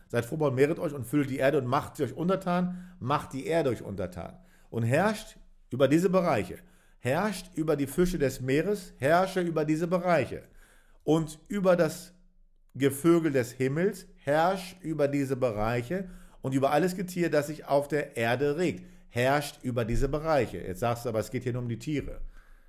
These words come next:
Die Tiere werden Furcht haben vor dem Mensch. Ist das der Auftrag? Du gehst jetzt raus und die Tiere haben Angst. Die flüchten vor dir. Hurra, ich hab's geschafft.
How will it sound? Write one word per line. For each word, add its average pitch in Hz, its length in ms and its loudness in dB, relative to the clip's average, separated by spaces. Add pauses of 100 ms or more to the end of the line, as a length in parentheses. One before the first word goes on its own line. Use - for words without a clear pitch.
(140)
Die 92 80 -8
Tiere 135 320 -2
werden 117 200 0
Furcht 156 460 0
haben 92 180 -4
vor 101 220 -2
dem 90 140 -2
Mensch. 82 220 -4
Ist 101 140 -10
das 120 140 -6
der 127 100 -4
Auftrag? - 440 -2
Du 92 80 -10
gehst 101 140 -6
jetzt 104 200 -6
raus 127 240 2
und 117 100 -8
die 107 80 -6
Tiere 117 240 -6
haben 113 180 -4
Angst. 90 360 -6 (380)
Die 107 100 -8
flüchten 120 440 -2
vor 85 220 -8
dir. - 220 -14 (580)
Hurra, 147 640 0
ich 104 140 -6
hab's - 340 -2 (160)
geschafft. 117 460 -4